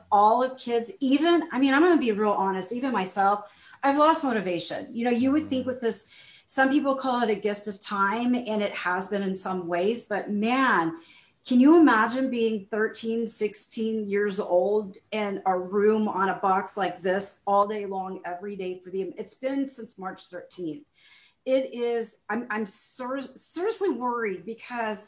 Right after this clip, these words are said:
Speaker 1: how do they keep their motivation? I can tell you as a teacher and all my teacher friends, we are doing the best we can, but even we are starting to lose <laughs> motivation because it's difficult. So look for ways to motivate your kids intrinsically through your own home.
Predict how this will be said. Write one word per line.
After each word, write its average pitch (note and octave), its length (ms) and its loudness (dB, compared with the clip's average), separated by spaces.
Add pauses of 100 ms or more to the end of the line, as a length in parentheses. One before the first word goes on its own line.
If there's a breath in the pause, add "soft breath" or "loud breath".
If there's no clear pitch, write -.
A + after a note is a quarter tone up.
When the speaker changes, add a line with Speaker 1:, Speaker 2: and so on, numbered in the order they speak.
(240 soft breath)
Speaker 1:
how D#4 320 -2
do C#4+ 160 2
they A#3+ 160 -2
keep - 260 -14
their G#3 140 -8
motivation? F3 800 -8 (520 loud breath)
I B3 120 -2
can C4+ 180 -6
tell C#4 220 -4
you C#4+ 120 -2
as C4 120 -4
a C4 80 -8
teacher B3+ 480 -8
and A3 180 -4
all A3+ 160 2
my A#3 160 -2
teacher A#3 240 -10
friends, A3+ 220 -12
we A#3 160 -10
are A3+ 120 -4
doing G#3 280 -8
the G#3 80 -8
best G3 320 -8
we G3 100 -10
can, G3 460 -10
but A3+ 120 -8
even B3+ 460 -8 (320 soft breath)
we D#4 180 4
are F#4 100 4
starting C4 340 0
to A#3+ 120 -2
lose B3+ 240 -2
<laughs> C4+ 80 2
motivation A3+ 560 -2
because A3 680 -8
it's G#3 400 -10
difficult. G#3 720 -10 (580 loud breath)
So B3+ 500 -2
look C4+ 220 -2
for D4+ 160 -4
ways B3+ 260 -4
to A#3 80 -6
motivate G3 480 -6
your F#3 120 -12
kids F#3 400 -12
intrinsically G#3 800 -10
through G#3 180 -10
your F#3 240 -8
own F3+ 160 -8
home. A#3+ 640 -4